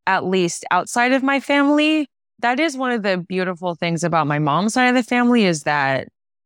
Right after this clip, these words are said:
my uncle married a Puerto Rican woman. They were also with, I think, Mexican. They were married to Mexican people separately <laughs> before they came together.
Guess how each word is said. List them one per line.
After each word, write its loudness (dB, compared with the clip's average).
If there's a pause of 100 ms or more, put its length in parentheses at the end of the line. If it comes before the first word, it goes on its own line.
(140)
my 0
uncle 2
married 0
a -2
Puerto 0
Rican 0
woman. 0 (480)
They 2
were 2
also 0
with, -2
I -8
think, 0
Mexican. 0 (300)
They 0
were 4
married 2
to 2
Mexican -2
people 2 (200)
separately -2 (120)
<laughs> -18
before -2
they 0
came -4
together. -2